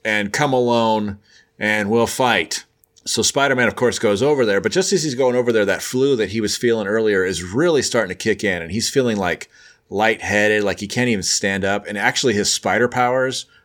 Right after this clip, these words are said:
are starting to fail him even, 'cause I guess when you get a cold, all of his stuff starts to fail. But he goes to fight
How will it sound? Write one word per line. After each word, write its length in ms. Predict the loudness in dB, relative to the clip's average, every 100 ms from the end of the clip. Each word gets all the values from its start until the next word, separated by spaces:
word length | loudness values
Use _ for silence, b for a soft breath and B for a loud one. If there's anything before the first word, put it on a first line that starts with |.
| _
are 100 | -2
starting 360 | 0 0 0 0
to 80 | 0
fail 300 | 2 2 0
him 180 | -2
even, 380 | -4 -6 -10 -14 -8
'cause 280 | -4 -4 -4 B B B
I 60 | -2
guess 200 | 0 0
when 80 | 0
you 60 |
get 120 | 2
a 40 | 2
cold, 400 | 2 2 2 -2 b _ 0
all 240 | 4 4
of 60 | 2
his 140 | 0
stuff 420 | 0 -2 -4 -10 _ -12
starts 300 | -2 -2 -2
to 80 | -4
fail. 240 | 0 2
But 140 | 2 2
he 120 | 2
goes 320 | 2 2 -2 B B -6
to 80 | -2
fight 380 | 2 2 2